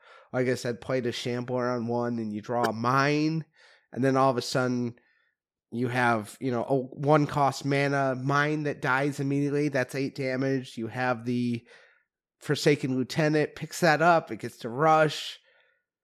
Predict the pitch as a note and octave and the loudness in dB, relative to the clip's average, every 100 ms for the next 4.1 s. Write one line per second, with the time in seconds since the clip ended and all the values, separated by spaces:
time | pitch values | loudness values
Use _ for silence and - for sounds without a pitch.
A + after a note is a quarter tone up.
0 | _ _ _ D3+ F#3 G#3+ G#3+ G3 - - | _ _ _ 10 12 12 10 6 -2 -10
1 | _ _ _ _ F3 G#3+ - E3+ B2+ A#2 | _ _ _ _ 6 6 6 4 4 2
2 | A#2 _ _ _ _ _ _ - - G#3 | -4 _ _ _ _ _ _ -6 8 10
3 | A3 F3+ F#3+ G3 F3 - - D#3+ C3 - | 10 8 10 10 10 4 2 2 2 -2